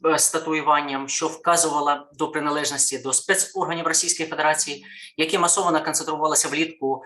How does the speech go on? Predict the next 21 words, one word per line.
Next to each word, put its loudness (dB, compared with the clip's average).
в -2
містах, 2
е, -2
Тбілісі 0
та 0
Батумі. -2
А, 6
поряд 2
з 4
цим, 2
звичайно, 0
нарощується 0
антигрузинська 0
та 0
антиукраїнська 0
риторика 2
з -2
боку 0
чисельних 0
російських -2
спільнот. -2